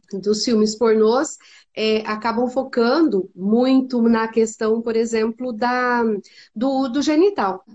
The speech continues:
né? Então, dificilmente você vê uma cena que existe uma troca afetiva de carinho,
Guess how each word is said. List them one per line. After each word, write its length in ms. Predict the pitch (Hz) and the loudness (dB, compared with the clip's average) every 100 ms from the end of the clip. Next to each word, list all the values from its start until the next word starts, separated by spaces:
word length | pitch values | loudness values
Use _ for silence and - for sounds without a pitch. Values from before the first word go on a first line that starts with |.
| 285 | -8
né? 340 | 185 190 240 - | -4 -2 -2 -4
Então, 440 | 208 208 214 233 233 | -4 -2 0 2 2
dificilmente 680 | 240 277 269 277 254 262 | 0 -2 -2 0 0 0
você 280 | 240 254 269 | -2 0 0
vê 180 | 226 233 | 0 0
uma 220 | 240 247 | 0 0
cena 460 | 240 254 226 285 - | -2 0 2 0 0
que 80 | 233 | -2
existe 380 | 214 240 - | 0 -4 -4
uma 160 | 247 233 | -2 -2
troca 500 | - 220 226 262 262 | -2 0 0 0 -4
afetiva 600 | 233 226 220 262 233 226 | -4 -6 -6 -8 -2 -2
de 100 | 220 | -2
carinho, 960 | 220 233 214 220 240 247 247 240 240 | -4 -2 0 0 -2 -4 -2 2 2